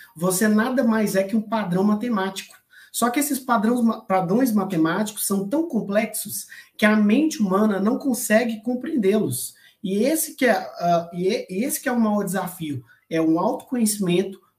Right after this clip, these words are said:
por meio de dados, e que das, todas as palestras anteriores a gente citou e comentou bastante. É, o meu start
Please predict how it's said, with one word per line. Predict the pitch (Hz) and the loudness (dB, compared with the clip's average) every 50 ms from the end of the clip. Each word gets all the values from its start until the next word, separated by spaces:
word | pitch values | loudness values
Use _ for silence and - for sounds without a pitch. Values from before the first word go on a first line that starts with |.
| _ _ | _ _
por | 220 220 220 220 | 4 6 6 6
meio | 214 190 175 170 170 180 - - | 6 4 4 2 0 0 -2 -4
de | - 185 226 | -6 -6 0
dados, | 185 208 226 240 220 175 139 127 - - - - | 2 2 2 2 0 -2 -4 -6 -10 -10 -8 -8
e | 208 | -8
que | - 202 - - 269 294 320 370 370 - - - _ _ _ _ _ _ _ - | -8 -4 2 4 6 6 6 6 4 -2 -10 -18 _ _ _ _ _ _ _ -8
das, | 185 165 190 185 190 - - - - _ | 0 2 2 2 2 -2 -6 -8 -12 _
todas | _ 220 247 262 302 269 269 | _ 0 0 0 2 0 0
as | 254 226 | 0 0
palestras | - - 214 190 185 185 180 180 208 185 175 175 | -2 -2 0 0 2 2 0 -2 -4 -4 -4 -4
anteriores | 185 175 175 190 170 165 160 156 165 175 180 190 | -4 -4 -4 -4 0 0 0 2 0 -2 -2 -2
a | 185 | -2
gente | 180 185 190 190 - - - - _ _ _ _ _ _ | -2 -2 -2 -4 -6 -8 -12 -14 _ _ _ _ _ _
citou | - - - 233 220 - - 208 190 202 - - - | -10 -4 -4 -4 -4 -2 -2 -2 -2 -2 -2 -4 -6
e | 214 | -6
comentou | - - 220 214 202 202 202 202 196 185 | -6 -2 0 0 0 0 -2 -4 -2 -2
bastante. | 208 220 226 - - - 143 131 123 123 - - - - _ _ _ _ _ _ _ _ _ _ | -2 -2 -2 -4 -6 -6 -6 -6 -6 -8 -10 -12 -14 -18 _ _ _ _ _ _ _ _ _ _
É, | - 175 180 180 175 165 170 - - - - - - | 2 4 6 6 4 4 2 -2 -8 -18 -20 -2 2
o | 214 | 4
meu | 240 269 311 370 | 6 6 4 4
start | 392 - - - - 208 202 220 220 208 208 202 - | 0 -2 -4 -2 0 2 4 4 2 2 0 -4 -4